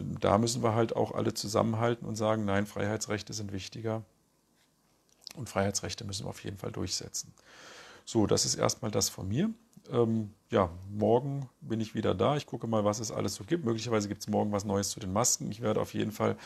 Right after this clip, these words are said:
bei den Gerichten, wo die Maskensachen eingereicht sind, ständig hinterher telefonieren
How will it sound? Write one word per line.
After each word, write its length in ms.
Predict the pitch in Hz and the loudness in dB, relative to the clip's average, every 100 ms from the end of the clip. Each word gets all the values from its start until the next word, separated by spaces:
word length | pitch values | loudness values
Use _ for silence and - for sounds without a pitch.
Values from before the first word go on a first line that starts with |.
| - - - | -14 -14 -2
bei 120 | 107 101 | 2 4
den 160 | 104 | 4
Gerichten, 420 | 98 110 - - | 0 -2 -2 -6
wo 80 | 110 | -4
die 100 | 104 | 0
Maskensachen 600 | 101 107 - 107 104 104 | 2 2 2 0 -2 -2
eingereicht 560 | 92 110 104 101 98 - | -2 -2 0 0 0 0
sind, 220 | 107 104 - - - - | -4 -6 -10 -18 -18 -10
ständig 420 | - 107 107 104 | -2 2 2 0
hinterher 380 | 113 98 92 143 | -2 0 2 2
telefonieren 640 | - 156 143 135 135 131 | 0 -4 -2 -2 0 -2